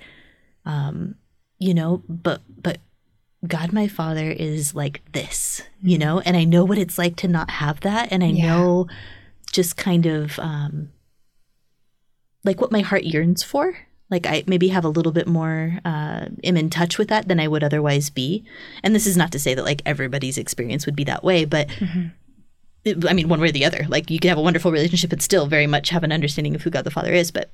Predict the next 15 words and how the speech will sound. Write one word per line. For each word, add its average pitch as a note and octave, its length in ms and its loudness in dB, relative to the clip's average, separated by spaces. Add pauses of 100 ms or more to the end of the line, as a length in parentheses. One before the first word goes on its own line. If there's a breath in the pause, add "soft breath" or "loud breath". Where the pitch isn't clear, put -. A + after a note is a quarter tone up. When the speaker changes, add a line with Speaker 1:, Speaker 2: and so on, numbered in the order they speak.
(680)
Speaker 1:
for A#3 160 2
me G#3+ 140 4
personally G3 580 0
and D3+ 100 0
my D3+ 160 2
inclinations, D3 760 0
I - 20 -4
have D#3+ 160 0
a D#3+ 80 -2
feeling G3 360 0
that C#3+ 100 0
I C#3+ 100 0
would D3 180 0
kind D#3 240 -2
of D3 160 0